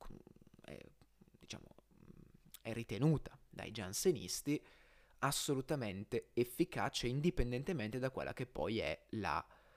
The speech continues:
ehm, la volontà effettiva dell'uomo. E se proprio le opere di bene sono delle concretizzazioni di questa grazia ricevuta, ma non è detto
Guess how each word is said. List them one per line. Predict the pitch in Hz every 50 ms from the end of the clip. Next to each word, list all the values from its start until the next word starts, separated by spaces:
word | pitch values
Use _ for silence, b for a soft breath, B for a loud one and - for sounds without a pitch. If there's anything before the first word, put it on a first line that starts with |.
| B B B B _ _ _
ehm, | 110 117 107 92 76 64 57 50 50 50 50 50 50 - - - - - - - -
la | - 107 104 117
volontà | 131 131 110 78 71 73 - - - 143 120 - - - - - -
effettiva | - 107 - - - 92 - - - - 120 110 104 - - - - - _ _ _ _ _ _
dell'uomo. | - - 64 87 104 82 65 - - - B B B B B B B B 120
E | 127
se | - - - 233
proprio | - - 101 110 156 - -
le | 110 101 104
opere | 117 117 - - 113 113 110
di | 147 175
bene | 139 113 104 113 123 120
sono | - - 110 113
delle | 104 95 98 117 123 123
concretizzazioni | - - 123 113 110 110 - - 101 98 - - 90 90 95 - 87 - - - - 156 156 139 120 113 101
di | 101 -
questa | - - 101 - - -
grazia | 90 107 - 76 80 - - - 98
ricevuta, | 90 90 - - - 95 104 110 107 101 - - -
ma | 104 110
non | 104 98 95
è | 92
detto | 98 131 127 120 - - 98 87